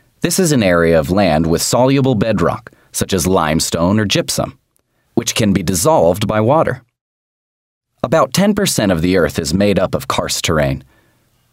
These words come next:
Over time, the rock is gradually worn down. As this happens, the soil on top becomes weaker. Eventually,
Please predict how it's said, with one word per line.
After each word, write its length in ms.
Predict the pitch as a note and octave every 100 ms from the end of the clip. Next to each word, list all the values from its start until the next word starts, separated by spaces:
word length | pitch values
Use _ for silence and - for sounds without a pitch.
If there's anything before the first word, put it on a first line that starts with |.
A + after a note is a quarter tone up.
| _
Over 200 | C3 C3
time, 460 | A2+ C#3+ E3+ G2+ G2+
the 120 | G#2+
rock 260 | G2+ A#2 A#2
is 120 | G2
gradually 520 | - C3+ B2+ A#2 A2
worn 380 | G2 G2+ A2 F#2+
down. 400 | F2 B2 C#2+ - - _ _ _ _ _ _ -
As 180 | A2 A2
this 200 | F#3 G3+
happens, 440 | E2 C#2 C#2 E2+ - - -
the 80 | F#2
soil 560 | - D3 D#3+ C#3 F#2
on 200 | E2 D#2
top 300 | - E2+ E2+
becomes 400 | A#2+ - F#2 F2+
weaker. 380 | G#2 C3+ - - - _ _ _ _ -
Eventually, 640 | F#2 F2 D#3 E3 D#2+ D2+